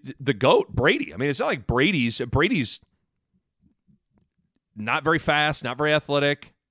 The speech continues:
got a good arm. Well, doesn't have, like, a Brett Favre, John Elway arm, but he's got a good arm.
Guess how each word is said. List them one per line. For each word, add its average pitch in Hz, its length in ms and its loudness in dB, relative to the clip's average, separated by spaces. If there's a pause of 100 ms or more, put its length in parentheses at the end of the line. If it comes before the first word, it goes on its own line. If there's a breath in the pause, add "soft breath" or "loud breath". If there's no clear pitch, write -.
(720)
got 135 120 -2
a 117 60 -2
good 156 300 4
arm. 151 400 4
Well, 156 100 0
doesn't 180 180 0
have, 139 140 0
like, 120 160 -2
a 95 120 -6
Brett 123 360 -8
Favre, 131 300 2
John 123 240 -4
Elway 110 380 4
arm, 92 200 -8
but 196 60 -2
he's - 80 -6
got 330 120 2
a 147 40 -4
good 135 180 2
arm. 95 280 -8